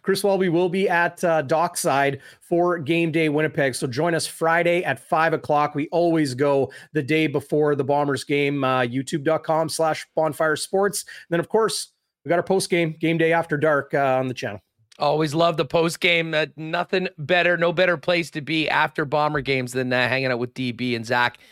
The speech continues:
Speaker 2: breaking down it all. And, uh,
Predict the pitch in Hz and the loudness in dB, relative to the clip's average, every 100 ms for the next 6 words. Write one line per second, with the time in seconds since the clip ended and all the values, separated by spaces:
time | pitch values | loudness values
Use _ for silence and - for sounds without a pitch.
0 | - _ _ _ _ - 123 123 131 110 | -20 _ _ _ _ -4 -2 -2 -4 -2
1 | 117 113 120 123 117 113 113 123 123 107 | -2 -2 -4 -6 -4 0 0 2 0 -4
2 | 107 113 | -2 0